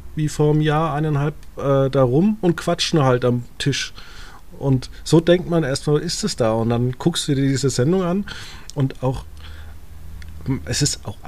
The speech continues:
alles völlig übertrieben irgendwie. Man hatte Maike Ister da, die man irgendwie bei Pro sieben als absoluten Social-Media-Star inzwischen aufgebaut hat,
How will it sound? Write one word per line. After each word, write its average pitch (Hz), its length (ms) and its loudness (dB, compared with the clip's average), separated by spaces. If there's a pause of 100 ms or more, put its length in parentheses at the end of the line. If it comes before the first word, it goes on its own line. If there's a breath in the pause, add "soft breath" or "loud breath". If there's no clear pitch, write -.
(140)
alles 160 320 2
völlig 151 400 0
übertrieben 131 680 0
irgendwie. 123 500 0 (260 loud breath)
Man 127 120 2
hatte 147 460 6
Maike 131 400 0
Ister 127 420 2
da, 110 320 0 (300 loud breath)
die 120 80 0
man 135 220 6
irgendwie 135 320 2
bei 127 200 2
Pro 120 200 -2
sieben 156 340 0 (240 loud breath)
als 120 180 -2
absoluten 139 580 2
Social-Media-Star 117 1300 4
inzwischen 110 500 -6
aufgebaut 107 800 -4
hat, 143 260 -4